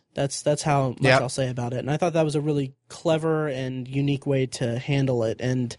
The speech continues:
Speaker 1: I loved seeing Foggy kinda step up to it. I, I really like, uh, Eldon Henson, the guy who plays Foggy. Um, and I love that he had a lot more, uh, drama to work with this season without having to be the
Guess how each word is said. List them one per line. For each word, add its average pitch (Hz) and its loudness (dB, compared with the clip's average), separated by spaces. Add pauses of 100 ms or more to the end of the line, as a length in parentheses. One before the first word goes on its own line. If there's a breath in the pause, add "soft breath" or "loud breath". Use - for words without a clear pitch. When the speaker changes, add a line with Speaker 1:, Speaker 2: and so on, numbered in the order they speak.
(340 loud breath)
Speaker 1:
I 156 2
loved 180 2
seeing 165 0
Foggy 143 0
kinda 139 -2
step - -2
up 135 -2
to 131 -4
it. 123 -4
I, 165 2
I 165 4
really 202 2
like, 139 0
uh, 131 0
Eldon 156 2
Henson, 139 -2
the 131 -2
guy 135 2
who 131 2
plays 135 -2
Foggy. 127 0 (540 loud breath)
Um, 131 4
and 147 2
I 156 4
love 160 2
that 143 -2
he 156 -2
had 143 2
a 123 -2
lot 131 -2
more, 131 -2 (640)
uh, 113 0 (160)
drama 131 2
to - -4
work 135 0
with 127 -4
this 123 -2
season 127 -2
without 151 4
having 147 2
to 151 -8
be 143 -2
the 135 -2